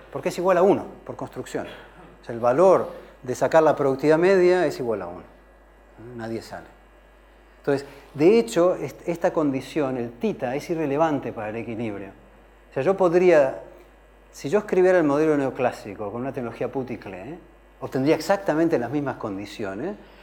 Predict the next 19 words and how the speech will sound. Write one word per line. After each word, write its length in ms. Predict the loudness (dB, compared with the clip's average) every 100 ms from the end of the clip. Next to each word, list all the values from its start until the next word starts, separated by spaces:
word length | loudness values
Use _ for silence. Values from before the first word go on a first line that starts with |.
| -2
habría 220 | 0 4
una 120 | 4
condición 380 | 4 2 2 0
adicional 440 | 0 0 -2 -4 -4
que 120 | -4
no 140 | -2
opera, 340 | 0 -2 -4 -8 -14 -18
por 100 | -12
lo 40 | -8
tanto 160 | -8
es 20 | -6
como 220 | -6 -6
que 80 | -6
no 100 | -10
está. 340 | -12 -16 -16 -16 -20 -20 -20 -20 -20 _ -6
Cualquiera 440 | -6 0 2 2
sea 160 | 2 -2
el 120 | -2
tita, 480 | -2 0 0 -4